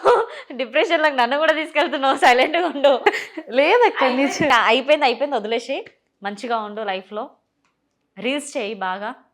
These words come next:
Speaker 1: రీల్స్ నుంచి ప్రమోషన్స్ వస్తది, నీకు ఇన్కమ్ వస్తది. రీల్స్ నుంచి నువ్వు చేసిన ఈవెంట్సే కాకుండా కొత్త వాళ్ళు కూడా పరిచయాలు అవుతాయి,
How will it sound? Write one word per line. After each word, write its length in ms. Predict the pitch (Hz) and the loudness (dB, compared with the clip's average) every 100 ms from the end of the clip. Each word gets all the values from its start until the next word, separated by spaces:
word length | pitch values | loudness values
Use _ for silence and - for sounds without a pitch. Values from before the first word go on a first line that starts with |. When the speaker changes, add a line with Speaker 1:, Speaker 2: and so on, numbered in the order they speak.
| _ _ _ _ _ | _ _ _ _ _
Speaker 1:
రీల్స్ 320 | 196 233 226 | -10 -10 -10
నుంచి 240 | 233 226 240 | -14 -12 -10
ప్రమోషన్స్ 580 | 208 196 226 269 254 247 | -6 -4 -6 -8 -10 -12
వస్తది, 540 | 220 220 202 196 180 | -14 -14 -12 -14 -16
నీకు 200 | 196 190 | -18 -16
ఇన్కమ్ 360 | 196 190 233 247 | -16 -6 -4 -4
వస్తది. 540 | 240 - 208 185 180 _ _ - | -8 -12 -10 -10 -12 _ _ -8
రీల్స్ 300 | 254 277 262 | -6 -6 -6
నుంచి 300 | 262 262 311 320 _ _ 220 | -10 -8 -10 -12 _ _ -8
నువ్వు 160 | 269 294 | -4 2
చేసిన 300 | 277 285 330 | 2 2 -6
ఈవెంట్సే 500 | 285 262 302 339 339 | -6 -2 -2 0 0
కాకుండా 320 | 277 254 302 | 0 0 -2
కొత్త 320 | 330 254 - | -4 -4 0
వాళ్ళు 240 | 349 339 330 | 4 4 4
కూడా 140 | 330 | -2
పరిచయాలు 480 | 349 277 - 254 196 | -2 -2 -2 -2 -2
అవుతాయి, 320 | 170 156 - | -4 -10 -18